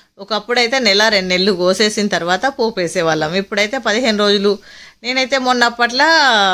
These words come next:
మూడు రోజులు, నాలుగు రోజులనే పోపు వేసిన. అది కూడా మంచిగా, మంచిగా చీకు పట్టింది. అది కూడా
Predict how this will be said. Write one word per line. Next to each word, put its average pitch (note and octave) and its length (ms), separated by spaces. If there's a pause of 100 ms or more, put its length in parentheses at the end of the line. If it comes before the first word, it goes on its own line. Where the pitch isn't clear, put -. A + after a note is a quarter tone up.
(340)
మూడు A3+ 360
రోజులు, B3 380
నాలుగు A3 340
రోజులనే G#3 380
పోపు F#3 260
వేసిన. F3+ 280
అది E3 120
కూడా F#3 240
మంచిగా, A3 480
మంచిగా A3 560
చీకు G3 180
పట్టింది. D#3+ 400
అది D#3+ 100
కూడా D#3 260